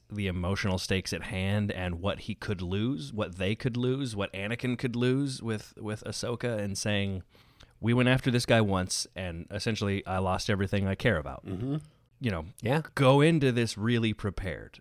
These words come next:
Speaker 1: It's, it's not him saying, "I care about you and I'm worried about you,"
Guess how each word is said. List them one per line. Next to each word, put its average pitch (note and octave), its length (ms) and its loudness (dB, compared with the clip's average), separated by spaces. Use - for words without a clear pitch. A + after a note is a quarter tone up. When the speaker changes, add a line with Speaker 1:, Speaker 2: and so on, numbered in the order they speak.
Speaker 1:
It's, G2+ 280 -6
it's G#2+ 200 -2
not A#2 200 2
him A2 120 2
saying, G#2+ 300 2
"I G2+ 80 2
care A2 240 4
about G#2+ 200 4
you A2 180 4
and G#2 100 2
I'm G2 100 0
worried A#2 280 2
about C3 260 2
you," C#3 220 2